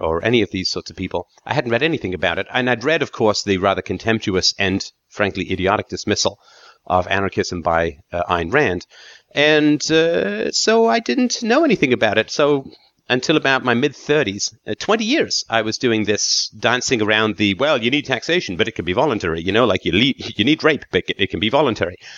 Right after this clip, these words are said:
And, uh, then I, in, in conversation I was having with some employees I had at work, who, they were very smart college kids, <laughs> and they were debating me. Uh, I came up with an idea. And of course, you know, when you come up with an idea, you, you have this impression that you're the first one. And I've since found out that I certainly <laughs> wasn't,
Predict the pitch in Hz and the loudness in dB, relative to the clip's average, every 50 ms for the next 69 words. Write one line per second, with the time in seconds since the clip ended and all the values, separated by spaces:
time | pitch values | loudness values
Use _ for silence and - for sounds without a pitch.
0 | - - - - - - _ - - 123 127 131 135 131 131 127 117 - 139 127 | -20 -20 -20 -20 -20 -20 _ -6 -2 0 2 2 2 2 2 2 0 0 0 0
1 | 123 120 143 156 156 151 147 143 147 147 139 120 143 139 123 120 - 135 139 - | 0 0 0 0 2 2 0 0 0 -2 0 2 0 0 0 0 0 0 -2 0
2 | - 139 135 123 123 - - 165 165 - - 117 110 107 95 - 117 113 - 110 | 0 -2 -2 -2 -2 -2 -2 -2 -2 -2 -2 0 0 0 -2 -2 -4 -2 -2 -2
3 | 101 95 87 95 92 90 - - - - 98 87 90 90 85 _ _ - 98 95 | -4 -2 0 0 -2 -2 -2 -4 0 0 0 0 0 -6 -8 _ _ -8 -6 -6
4 | 92 - - 104 101 98 90 - 92 87 92 92 87 80 87 98 104 104 - - | -6 -2 0 2 2 2 2 2 -2 0 2 0 0 0 0 0 0 0 0 -2
5 | - 101 87 90 92 87 87 82 - 104 98 92 - - - 98 92 87 - - | -4 -4 -2 0 -2 -2 -2 0 2 2 2 2 2 -2 0 0 0 -2 -2 -2
6 | - 90 92 95 95 - - - 95 104 95 - - 110 98 95 92 92 87 82 | 0 0 0 0 -2 -6 -8 -4 -6 -4 -4 -4 -4 -2 -2 -2 -2 -2 -2 -2
7 | 85 85 92 - 92 90 92 92 92 90 90 90 - _ - - - - - - | -2 -4 -4 -2 -2 0 0 0 0 -2 -4 -6 -6 _ -18 -20 -20 -20 -20 -20
8 | _ _ - 87 87 90 - - 101 - - 123 113 117 113 - 113 110 123 127 | _ _ -8 -4 -4 -4 -2 -2 -4 -4 0 0 0 0 0 -2 -2 -2 0 0
9 | 131 143 139 190 262 320 135 101 101 107 113 113 110 107 - - 90 92 - - | 0 -2 0 0 0 0 0 0 0 0 -2 0 0 -2 -4 -8 -8 -8 -8 -6
10 | - - 220 180 120 - - - 127 120 107 104 101 107 107 107 104 - 123 - | -2 0 0 2 2 0 -2 -2 0 2 2 2 2 2 2 0 0 -2 0 0
11 | - 123 104 95 101 98 95 92 98 104 98 95 90 92 90 85 _ _ 107 _ | 0 -2 -2 -4 -2 -2 -2 0 0 0 0 0 -2 -4 -6 -8 _ _ -20 _
12 | 92 95 92 98 98 98 - 95 - - 101 - - 107 101 - - 92 85 64 | -10 -10 -6 -6 -6 -4 -4 -4 -2 -2 -4 0 0 -2 -2 0 -2 -4 -4 -4
13 | 85 80 87 - - 113 104 - - 85 82 85 85 85 80 - - 101 92 - | -4 -6 -6 0 2 2 2 2 0 -4 -2 -2 0 -2 0 0 0 -2 -2 -4
14 | - - 78 80 85 80 78 - - 80 80 85 - - 113 - - 85 92 104 | -2 -2 -2 0 2 0 0 0 -2 -6 -6 -4 0 0 0 0 0 -4 -8 -4
15 | - - 107 - 98 87 - | -4 -4 -4 -4 -10 -12 -14